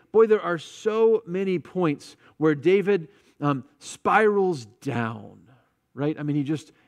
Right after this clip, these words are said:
he, he sins and he goes deeper with his sin. He sees and he lusts and he goes deeper and he sends for Bathsheba and he goes,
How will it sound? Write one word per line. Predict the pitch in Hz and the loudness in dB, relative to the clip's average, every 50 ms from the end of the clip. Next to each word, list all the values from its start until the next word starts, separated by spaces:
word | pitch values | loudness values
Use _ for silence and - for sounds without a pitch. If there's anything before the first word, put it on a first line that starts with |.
| _ | _
he, | - 160 156 143 - _ _ | 0 0 0 0 -2 _ _
he | _ 160 151 135 | _ -2 -2 -2
sins | - - - 233 226 220 220 214 214 202 170 | -4 -4 -2 0 0 0 0 -4 -6 -6 -8
and | 160 156 151 | -6 -4 -4
he | 151 | -2
goes | 127 139 143 135 123 113 - _ | -2 -2 -2 -2 -4 -8 -12 _
deeper | - 180 156 180 | -10 -4 0 0
with | 170 160 147 | 0 2 0
his | 156 135 - | -2 -4 -4
sin. | - 143 123 117 117 110 - _ _ _ _ | -4 -4 -4 -4 -6 -10 -12 _ _ _ _
He | 165 160 | -2 -2
sees | 147 - - 233 233 226 220 196 160 | -2 -2 -4 -2 0 0 0 0 0
and | 165 | -2
he | 147 147 147 | -2 -2 -2
lusts | 165 185 190 185 170 - - - - - - - _ _ _ _ _ _ _ | -2 -2 -2 -2 -4 -6 -10 -18 -20 -20 -20 -20 _ _ _ _ _ _ _
and | - 135 | -6 -4
he | 139 | -2
goes | 127 143 139 131 113 | 0 0 -2 -2 -4
deeper | 110 175 190 196 156 185 180 | -2 -2 -2 -2 0 -2 -2
and | 156 | 0
he | 147 139 | 0 -2
sends | 127 - - 185 175 165 135 | -4 -4 -4 -2 -2 -2 -4
for | - 156 | -6 -4
Bathsheba | 135 147 143 131 - - - 185 180 156 151 156 147 | -2 -2 -2 -2 -4 -8 -6 -6 -4 -2 -2 -2 -2
and | 139 135 | -2 -4
he | 131 127 | -6 -4
goes, | 120 123 127 120 - - | -4 -4 -4 -4 -6 -12